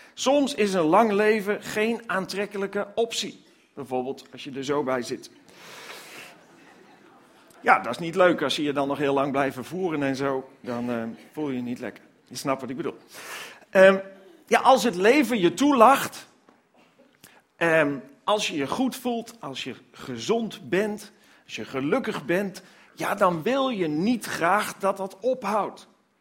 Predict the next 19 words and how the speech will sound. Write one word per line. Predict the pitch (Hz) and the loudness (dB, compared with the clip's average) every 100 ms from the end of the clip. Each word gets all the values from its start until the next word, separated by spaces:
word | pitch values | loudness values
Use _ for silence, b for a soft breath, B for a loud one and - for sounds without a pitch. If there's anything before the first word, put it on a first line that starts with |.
| _ _ | _ _
Dan | - | -10
wil | 127 | -4
je | 165 | -2
zo | 156 165 | 0 4
lang | 196 254 | 6 8
mogelijk | 247 254 - 226 | 6 6 2 -6
gezond, | - 170 208 247 220 | -4 -2 0 -2 -4
zo | 156 | 0
lang | 180 247 | 4 4
mogelijk | 247 247 - 220 202 | 4 0 0 -8 -8
gelukkig, | - 175 196 202 - | -6 -4 -4 -6 -6
zo | 160 156 | -2 4
lang | 196 262 | 6 6
mogelijk | 214 233 190 196 - | 4 0 -2 -8 -8
in | 160 | -8
die | 131 | -6
positieve | 156 202 180 185 180 170 | -4 -4 -4 -8 -12 -12
omstandigheden | 156 123 165 170 127 110 117 | -12 -10 -8 -8 -10 -12 -12
zijn. | 107 90 | -14 -14